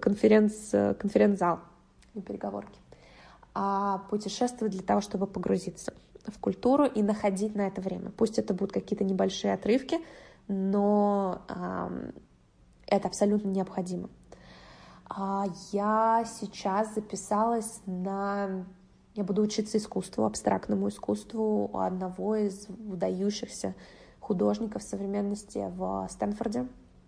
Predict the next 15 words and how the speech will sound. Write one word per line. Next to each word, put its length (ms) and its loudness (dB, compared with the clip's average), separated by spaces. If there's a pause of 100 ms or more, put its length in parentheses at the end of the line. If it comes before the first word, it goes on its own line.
(360)
У 40 -10
них 140 -10
есть, 300 -6
ам, 880 -4
программа 400 -2
продолженного 480 -4
образования. 560 -6 (600)
А, 260 -8
по 120 -6
вечерам, 600 -2 (360)
а, 360 -8 (180)
несколько 360 -8
часов 300 -8
в 40 -6
неделю, 500 2